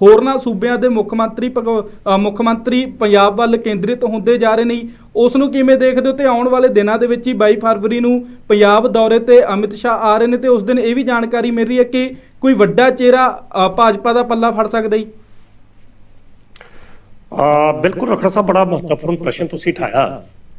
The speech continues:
Speaker 2: ਕਿ ਭਾਜਪਾ ਦੇ ਜਿਹੜੇ ਸੀਨੀਅਰ ਲੀਡਰਸ਼ਿਪ ਤਾਂ ਹੈ ਹੀ ਹੈ, ਪਰ ਗੁਆਂਢੀ ਰਾਜ ਹਰਿਆਣਾ ਦਾ ਮੁੱਖ ਮੰਤਰੀ ਜਿਹੜਾ ਪੰਜਾਬ ਦੇ ਧਾਰਮਿਕ ਮਸਲਿਆਂ ਦੇ ਵਿੱਚ ਜਿਹੜੀ ਉਹਨਾਂ ਦੀ,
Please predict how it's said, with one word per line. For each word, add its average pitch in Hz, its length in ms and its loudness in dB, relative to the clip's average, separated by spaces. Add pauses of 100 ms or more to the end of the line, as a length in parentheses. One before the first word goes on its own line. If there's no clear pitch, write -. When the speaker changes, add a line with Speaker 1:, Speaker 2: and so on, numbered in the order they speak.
Speaker 2:
ਕਿ 185 80 -2
ਭਾਜਪਾ 165 500 0
ਦੇ 175 100 -4
ਜਿਹੜੇ 175 360 4
ਸੀਨੀਅਰ 180 360 0
ਲੀਡਰਸ਼ਿਪ 175 540 -2
ਤਾਂ 170 140 -2
ਹੈ 101 200 -10
ਹੀ 170 80 2
ਹੈ, 107 360 -4 (340)
ਪਰ 175 160 0
ਗੁਆਂਢੀ 156 420 -2
ਰਾਜ 170 240 0
ਹਰਿਆਣਾ 151 360 0
ਦਾ 165 100 -2
ਮੁੱਖ 120 260 -6
ਮੰਤਰੀ 160 320 2
ਜਿਹੜਾ 135 480 0
ਪੰਜਾਬ 147 360 0
ਦੇ 180 100 -6
ਧਾਰਮਿਕ 175 520 -4
ਮਸਲਿਆਂ 170 360 0
ਦੇ 190 80 2
ਵਿੱਚ 170 200 -2
ਜਿਹੜੀ 160 320 0
ਉਹਨਾਂ 165 240 2
ਦੀ, 160 380 -2